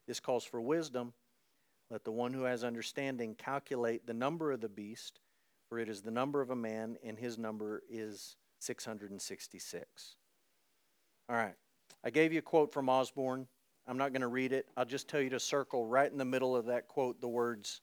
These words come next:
"sovereignty of God." This section, everything in the chapter we just read, Revelation thirteen, is not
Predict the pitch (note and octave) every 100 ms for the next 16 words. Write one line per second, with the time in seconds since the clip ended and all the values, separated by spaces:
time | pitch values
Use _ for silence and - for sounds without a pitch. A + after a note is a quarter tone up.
0 | _ - - C3 C3 C3 A#2+ C#3 B2 -
1 | - A#2 A2 A2 - _ A#2+ F#2 E2+ -
2 | _ _ _ _ _ _ _ _ _ _
3 | _ _ _ - A2+ C#3 D3 - - C#3+
4 | - - F#2+ G#2 - _ _ _ _ _
5 | - C#3+ D#3 D3+ D3+ D3 C#3+ C3+ C3 -
6 | _ _ _ - D3+ C#3 - B2+ B2 B2
7 | - B2 A2+ A#2+ A2+ A#2+ A2+ B2 G#2 A2+
8 | A2 B2 G#2+ G2 G#2+ _ B2+ A#2 A#2 A#2+
9 | B2+ D3 E3 -